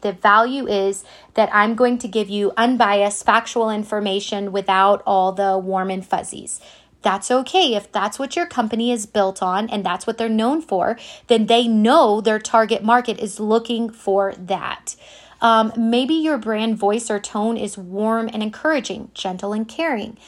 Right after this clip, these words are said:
serious but gentle, or serious but blunt, filled with humor, sarcasm, slang, compassionate, empathetic, a fun storyteller, or a strong, authoritative,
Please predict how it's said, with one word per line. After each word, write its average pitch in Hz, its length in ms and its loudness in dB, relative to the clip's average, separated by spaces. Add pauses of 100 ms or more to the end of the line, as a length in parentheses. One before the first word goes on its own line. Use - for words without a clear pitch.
(200)
serious 233 640 0
but 220 200 -2
gentle, 311 560 0
or 202 160 -4
serious 190 640 -4
but - 240 -4
blunt, - 480 0 (500)
filled 269 260 4
with 247 160 0
humor, 214 720 -2
sarcasm, 208 840 0
slang, 208 580 -4
compassionate, 226 800 -2 (100)
empathetic, 196 720 -2 (360)
a 214 100 2
fun 247 360 2
storyteller, 254 1080 0
or 208 200 -2
a 196 80 -4
strong, 262 680 0
authoritative, 233 960 -2